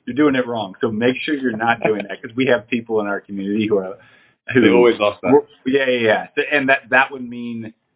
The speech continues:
Speaker 1: that would be a bad, that, that's a mistake, because the whole point of reselling is taking all the work that other resellers have already done,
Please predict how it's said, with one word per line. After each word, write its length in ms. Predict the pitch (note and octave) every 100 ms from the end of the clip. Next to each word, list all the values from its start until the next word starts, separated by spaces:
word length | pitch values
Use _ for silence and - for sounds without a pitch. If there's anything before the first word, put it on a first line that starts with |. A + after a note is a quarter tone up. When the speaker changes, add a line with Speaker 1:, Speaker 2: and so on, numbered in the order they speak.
| _ _ _ - _ G#2+ F#2+
Speaker 1:
that 140 | A2+ B2
would 100 | A#2+
be 100 | B2
a 60 |
bad, 400 | F#2+ G#2 G2+ G2+ A2
that, 160 | A2+ A#2+
that's 200 | A#2+ A#2+
a 40 |
mistake, 500 | A2 - - E2+ - _
because 340 | F2 - F2
the 120 | G2+
whole 240 | - A#2+ A#2
point 260 | A2 G2+
of 80 | A2+
reselling 480 | C3 B2+ D3+ D#3+ D#3
is 80 | A2+ -
taking 280 | A2 A#2 G#2 G2+
all 180 | G2+
the 80 | G#2
work 280 | G2 G2+ -
that 240 | G2 F2+ _ _ _ _
other 460 | G2 G2+ A#2+ C#3 D#3 _ _ _ _ _ -
resellers 580 | A#2 B2+ G2 F2+ F2+ G#2
have 120 | G#2
already 220 | G#2+ G#2
done, 500 | - F#2 F2 G2 A2+